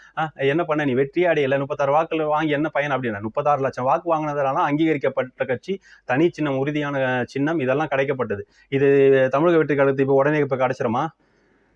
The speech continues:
முதல்ல இருநூத்தி முப்பத்தி நாலு தொகுதியில தமிழக வெற்றி கழகம் முதல்ல நிக்குதா? அது உங்களுக்கு தெரியுமா? அந்த கட்சி முதல்ல கூட்டணி இல்ல, தனிச்சு நிக்குதுன்னு முஸ்தபா பாய்க்கு முதல்ல உறுதியா சொல்ல தெரியுமா? என்ன நிலைப்பாடுல நீங்க இப்ப இருக்கிறீங்க? ஏதாவது உங்களுக்கு தெரியுமா?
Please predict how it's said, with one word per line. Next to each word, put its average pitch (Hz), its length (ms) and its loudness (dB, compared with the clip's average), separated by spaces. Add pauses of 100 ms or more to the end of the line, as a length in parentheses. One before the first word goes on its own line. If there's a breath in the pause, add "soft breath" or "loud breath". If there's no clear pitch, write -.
(120)
முதல்ல 147 200 2
இருநூத்தி 147 300 4
முப்பத்தி 139 320 0
நாலு 135 120 0
தொகுதியில 147 360 0
தமிழக 143 300 2
வெற்றி 135 180 2
கழகம் 127 240 0
முதல்ல 135 180 0
நிக்குதா? 135 380 0 (120)
அது 147 220 2
உங்களுக்கு 139 300 0
தெரியுமா? 143 400 0 (200 soft breath)
அந்த 127 200 -2
கட்சி 139 240 -2
முதல்ல 147 160 2
கூட்டணி 160 300 0
இல்ல, 143 200 2
தனிச்சு 160 260 0
நிக்குதுன்னு 147 380 0
முஸ்தபா 147 400 -4
பாய்க்கு 131 220 -2
முதல்ல 143 160 0
உறுதியா 160 280 2
சொல்ல 151 260 -2
தெரியுமா? 131 360 -2
என்ன 151 260 0
நிலைப்பாடுல 151 460 0
நீங்க 131 160 -2
இப்ப 123 160 -4
இருக்கிறீங்க? 151 300 -2
ஏதாவது 160 280 2
உங்களுக்கு 135 260 -2
தெரியுமா? 127 240 -2